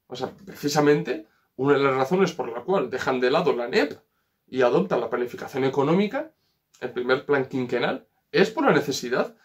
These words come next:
de planificar la economía y construir una industria potente para poder defender el país de los soviets. O sea, Molotov, en su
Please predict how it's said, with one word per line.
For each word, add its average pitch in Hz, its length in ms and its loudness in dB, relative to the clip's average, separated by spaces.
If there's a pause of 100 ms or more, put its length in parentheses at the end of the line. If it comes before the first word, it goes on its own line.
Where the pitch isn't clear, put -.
(140)
de 131 120 -2
planificar 123 580 -2
la 202 60 0
economía 151 380 0
y 175 40 0
construir 175 420 -2
una 165 80 0
industria 160 580 0
potente 135 460 -2
para - 260 -4
poder - 240 -8
defender 180 400 -4
el 170 140 -2
país - 220 -4
de - 80 -8
los - 120 -12
soviets. - 480 -4 (300)
O 117 100 -12
sea, 120 140 -2
Molotov, 113 560 0 (480)
en 123 100 -6
su 120 420 -4